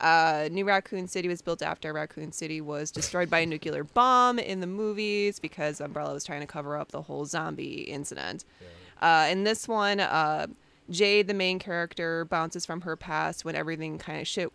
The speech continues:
Speaker 1: went south in New Raccoon City to where she is, where she's, like, this scientist who studies zeros of zombies that they call 'em in there 'cause they can't just call 'em zombies, you know?
Speaker 2: Right.
Speaker 1: And, uh, she's actually a horrible mom.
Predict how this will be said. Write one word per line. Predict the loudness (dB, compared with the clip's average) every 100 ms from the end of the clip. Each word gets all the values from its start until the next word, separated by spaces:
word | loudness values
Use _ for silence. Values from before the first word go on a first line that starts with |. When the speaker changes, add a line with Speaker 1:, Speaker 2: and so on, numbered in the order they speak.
| -10 -6
Speaker 1:
went | -4 -4
south | -2 2 4 4 0 -4
in | -2 -2 -2
New | -2 -2
Raccoon | -2 -4 -6 -6
City | -4 -4 -4
to | -6
where | -4 -4
she | -4 -6
is, | -6
where | -6 -6
she's, | -6 -4
like, | -4 -4 -14 _ _ _ _
this | -2 -2
scientist | -6 -4 2 4 4 2 -2 -4 -4 -2 -4 -6
who | -6 -4 -2
studies | -2 0 0 0 -2 -4
zeros | -4 -2 -2 -2 -4
of | -6 -6 -10 -14 -4
zombies | 0 2 0 -2 -4
that | -6 -8
they | -10
call | -8 -8
'em | -6
in | -6
there | -6
'cause | -8 -12
they | -14
can't | -10 -10 -10
just | -10
call | -10
'em | -10
zombies, | -6 -6 -6 -8 -8 -8
you |
know? | -6 -6 -8 -10
Speaker 2:
Right. | -18 -20 -20 -20 _ -12 -2
Speaker 1:
And, | 2 4 6 6 4 2 0 -2
uh, | 0 0 -2
she's | -4 -4
actually | -4 -2 -4
a |
horrible | -2 -2 0
mom. | 0 0 0 -2